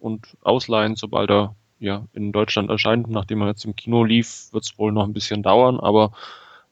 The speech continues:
ähm, ja, ähm, da freue ich mich jetzt auch irgendwie drauf, weil es dann doch sehr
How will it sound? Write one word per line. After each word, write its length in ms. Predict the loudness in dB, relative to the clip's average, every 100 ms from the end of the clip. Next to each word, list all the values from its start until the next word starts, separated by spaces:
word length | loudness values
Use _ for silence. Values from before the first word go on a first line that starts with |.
| _ 0
ähm, 280 | 2 0 -6 _ _
ja, 260 | -6 -4 -4 -10 _ _ -12
ähm, 340 | -10 -10 -14 -18 _ _ _ _
da 260 | 2 2 2 -4 _
freue 320 | -12 0 2 2
ich 140 | -2
mich 120 | -6
jetzt 160 | -8 -4
auch 200 | -6 -4
irgendwie 240 | -6 -6
drauf, 280 | -2 -4 -4
weil 60 | -10
es 100 | -6
dann 180 | -6
doch 300 | -4 -6 -12
sehr 520 | -18 -6 0 2 0